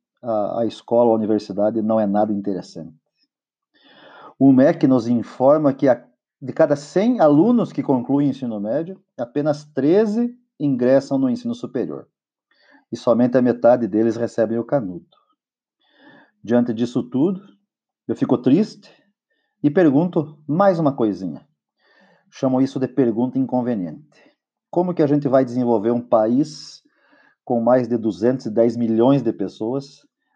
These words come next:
com esse fracasso educacional? Onde será que está indo realmente a parcela do pib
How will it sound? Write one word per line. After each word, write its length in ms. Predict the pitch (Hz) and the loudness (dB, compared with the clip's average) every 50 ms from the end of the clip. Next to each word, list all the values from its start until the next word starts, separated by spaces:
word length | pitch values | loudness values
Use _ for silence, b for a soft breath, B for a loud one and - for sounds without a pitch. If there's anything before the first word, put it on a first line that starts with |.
| _ _ | _ _
com 120 | - 120 | -4 -2
esse 180 | 120 117 - 120 | -2 -2 -4 -6
fracasso 880 | 113 - - 113 110 - - _ - 117 120 135 143 143 - - - 107 | -4 0 0 0 0 0 -4 _ -2 0 0 0 0 -4 -10 -10 -6 -6
educacional? 760 | 101 98 107 - 98 92 - 104 87 90 95 135 160 165 - _ _ _ _ _ _ _ _ _ _ b b b b b b b b b b b b b b b b _ _ _ _ _ _ - | -4 -4 -4 -4 -4 -6 -4 -6 -8 -6 -6 -6 -6 -8 -10 _ _ _ _ _ _ _ _ _ _ b b b b b b b b b b b b b b b b _ _ _ _ _ _ 0
Onde 300 | 165 180 208 214 185 190 | 2 2 2 2 0 0
será 380 | - - 160 151 156 165 170 | 0 2 4 4 4 4 2
que 100 | 165 - | 0 -4
está 260 | - - - 135 131 | -12 -4 0 2 2
indo 200 | 139 156 156 147 127 123 | 2 2 2 0 0 2
realmente 520 | 131 135 135 123 120 131 143 147 147 147 | 4 4 4 4 4 2 2 2 2 2
a 80 | 123 117 | 2 0
parcela 760 | - - _ - 131 127 117 - - - 135 131 135 135 127 | 0 -6 _ 0 2 2 2 0 -2 0 2 4 4 4 4
do 120 | 113 113 | 2 -2
pib 680 | - - _ - 156 170 185 170 160 190 185 175 - | -4 -8 _ -8 -6 -6 -4 -4 -6 -6 -8 -8 -10